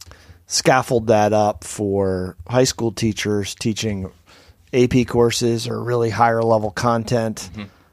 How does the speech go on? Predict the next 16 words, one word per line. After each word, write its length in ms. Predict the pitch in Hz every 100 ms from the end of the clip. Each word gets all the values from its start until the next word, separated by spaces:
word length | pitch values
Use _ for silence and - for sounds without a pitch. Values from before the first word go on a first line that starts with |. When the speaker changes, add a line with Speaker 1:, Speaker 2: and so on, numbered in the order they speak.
| _ -
Speaker 1:
Uh, 340 | 117 110 110 92 - -
wh-, 200 | 131 -
wh-, 260 | 135 143 165
what 140 | 175
does 160 | 156 131
that 200 | 131 120
look 240 | 127 -
like? 340 | 123 120 120
You 80 | 147
know, 100 | 135
you're, 280 | 143 147 147
you're, 520 | 151 147 156 151 151
you're 180 | 160 143
probably 560 | 139 190 175 165 147 131
not 280 | 127 127 120
gonna 380 | 131 120 117